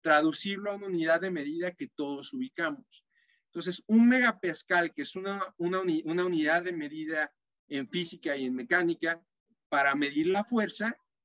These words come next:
un megapascal equivale más o menos a diez gramos sobre centímetro cuadrado, ¿de acuerdo? Entonces, eso es como lo importante de entender para ya poder hablar de cuestiones físico-mecánicas y que sea entendible.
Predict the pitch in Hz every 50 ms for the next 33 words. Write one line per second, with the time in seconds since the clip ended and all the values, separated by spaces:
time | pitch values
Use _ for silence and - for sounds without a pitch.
0 | _ _ 208 202 220 220 220 202 208 226 226 240 240 - - 247 240 - - -
1 | 208 202 214 226 - 180 - - 156 151 170 175 190 190 202 196 190 180 - 196
2 | 190 180 175 175 190 208 202 - - - 151 - - 156 185 190 190 - 190 165
3 | 160 165 180 196 180 - 165 147 135 123 120 - 131 123 120 - 135 135 135 131
4 | 131 - - - 127 - - 139 147 - 208 214 214 - - - _ _ - -
5 | - - 175 - 202 233 277 269 - 170 160 - 185 175 180 180 170 - 190 185
6 | 180 165 - - 185 180 180 165 143 127 123 120 117 117 117 _ 117 113 110 113
7 | - - 151 135 147 151 147 170 160 151 135 123 - 117 110 113 147 202 262 -
8 | - _ _ _ _ _ _ _ - 151 147 147 151 151 165 170 185 - - 196
9 | 185 180 185 190 180 160 165 170 180 180 185 - - 127 - - 151 165 165 -
10 | - 143 - - _ - 139 127 127 - - 147 156 175 180 - - - - -
11 | 139 - - 135 - - 160 160 156 156 143 143 - 147 147 151 165 185 190 170
12 | 165 143 127